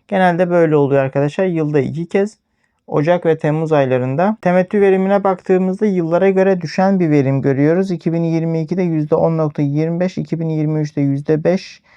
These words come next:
iki bin yirmi dörtte ise yüzde üç nokta yirmi altı. Düşmesi tabii ki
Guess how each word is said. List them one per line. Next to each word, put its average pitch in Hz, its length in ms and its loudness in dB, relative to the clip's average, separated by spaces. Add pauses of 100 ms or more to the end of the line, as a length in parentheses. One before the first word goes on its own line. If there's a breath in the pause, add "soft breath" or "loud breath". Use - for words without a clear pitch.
(600 soft breath)
iki 165 240 -2
bin 170 60 0
yirmi 165 340 -2
dörtte 165 300 2
ise 165 200 -2
yüzde 165 240 -2
üç 165 180 -4
nokta 160 240 -2
yirmi 147 320 2
altı. 175 500 0
Düşmesi 190 440 -2
tabii 196 280 0
ki - 320 -2